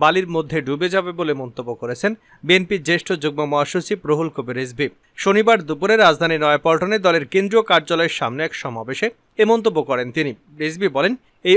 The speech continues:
অবৈধ সরকার চোরাবালির উপরে দাঁড়িয়ে আছে। যে কোনো সময় সরকারের গদি বালির মধ্যে ডুবে যাবে। সেই কারণে সরকার হাবিবুন নবী খান সোহেল, সাইফুল আলম নীরব, আব্দুল কাদের ভূঁইয়া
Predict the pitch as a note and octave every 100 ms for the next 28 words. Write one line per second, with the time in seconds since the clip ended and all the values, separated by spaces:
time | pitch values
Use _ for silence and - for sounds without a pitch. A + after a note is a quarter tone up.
0 | F#3 F3+ G3 A3+ A3 E3 C#3 F3 F#3+ -
1 | G3 G3+ A3 G#3+ G3+ F3 C#3 D3 D3+ A#2
2 | A#2 D#3 - _ C#3 D3+ A3 A#3+ F#3+ D#3+
3 | C#3+ D3 G3 - C#3+ D3+ C#3+ B2+ D#3 A#3+
4 | F3+ D#3+ D#3+ D3+ C#3 C#3 C3 C3 B2+ D3+
5 | C3 - _ - - G3+ G#3 E3 D#3 G3+
6 | - F3 D#3 D#3+ B2 _ _ - F#3 G#3
7 | G#3+ G3 D3+ - D3+ - D3+ G#3+ A#3 _
8 | - - F#3+ F3+ E3 C3 B2+ C3 E3+ A3
9 | - _ - E3+ E3+ F#3+ E3 C#3+ C#3 B2
10 | D#3+ F#3